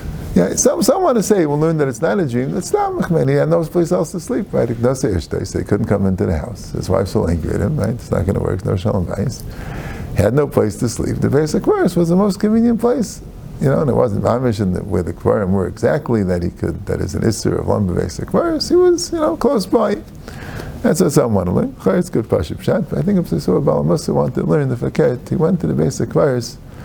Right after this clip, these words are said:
A few Mepharshim were saying this. Dafka was a Musar idea. I think the guy, Yavit says this. Uh, one of the Bali Musa, that because he got into a Sukslach with his wife,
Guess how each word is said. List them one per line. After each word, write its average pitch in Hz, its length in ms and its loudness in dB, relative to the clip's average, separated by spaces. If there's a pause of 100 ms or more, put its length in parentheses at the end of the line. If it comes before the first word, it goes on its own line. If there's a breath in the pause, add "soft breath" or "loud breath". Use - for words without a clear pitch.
(300 loud breath)
A - 40 -14
few 175 100 2
Mepharshim 123 500 2
were 104 80 2
saying 104 320 2
this. 98 300 -4 (460 loud breath)
Dafka 143 440 2
was 123 140 2
a - 20 2
Musar 147 500 2
idea. 120 340 2
I - 480 -18
think 107 180 0
the 98 120 0
guy, 92 100 2
Yavit 120 560 0
says 104 260 0
this. - 320 -6 (680 loud breath)
Uh, - 60 0
one 131 180 2
of 117 120 0
the 117 60 2
Bali 107 280 2
Musa, 110 340 0
that - 680 -4
because 156 400 0
he 175 80 2
got 175 240 2
into 165 340 2
a 127 300 2
Sukslach 143 460 0
with 123 140 0
his 123 140 0
wife, 151 360 2